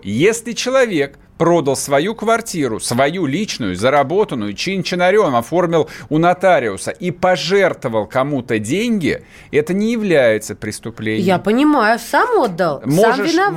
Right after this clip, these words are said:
Speaker 1: можешь взять, ч-, причём ж виноват, ты можешь взять Четь Еменеи, например.
Speaker 2: Ты чё сейчас сказал?
Speaker 1: Четь Еменеи,
Speaker 2: Ты
Speaker 1: это жи-, жи-,
Speaker 2: переведи.
Speaker 1: жития святых.
Speaker 2: А,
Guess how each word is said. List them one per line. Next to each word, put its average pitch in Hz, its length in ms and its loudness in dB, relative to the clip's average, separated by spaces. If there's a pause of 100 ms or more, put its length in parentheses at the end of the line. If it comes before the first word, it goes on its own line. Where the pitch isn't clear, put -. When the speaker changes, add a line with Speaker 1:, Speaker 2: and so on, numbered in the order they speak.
(260)
Speaker 1:
можешь 180 160 -6
взять, 165 360 0
ч-, - 180 -8 (260)
причём 139 240 -6
ж - 140 -8
виноват, 175 520 2
ты 131 80 -6
можешь 156 240 -2
взять 156 220 0
Четь 185 340 -2
Еменеи, 180 680 0
например. 131 720 0
Speaker 2:
Ты 226 80 -10
чё - 180 -8
сейчас 277 240 -10
сказал? - 220 -12
Speaker 1:
Четь 202 320 -2
Еменеи, 196 560 0
Speaker 2:
Ты 131 80 2
Speaker 1:
это 214 140 0
жи-, 277 120 2 (140)
жи-, 262 120 -2
Speaker 2:
переведи. 254 200 2
Speaker 1:
жития 202 420 2
святых. 180 720 -4 (180)
Speaker 2:
А, 233 600 2